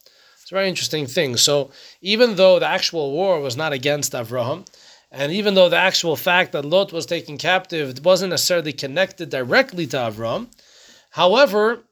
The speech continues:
uh, Avram's name got mixed into it because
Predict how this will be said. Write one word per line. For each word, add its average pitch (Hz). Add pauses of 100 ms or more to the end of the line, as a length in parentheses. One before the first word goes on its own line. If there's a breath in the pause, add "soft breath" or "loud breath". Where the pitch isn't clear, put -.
uh, 175
Avram's 180
name 190
got 175
mixed 185
into 185
it 120 (320)
because 180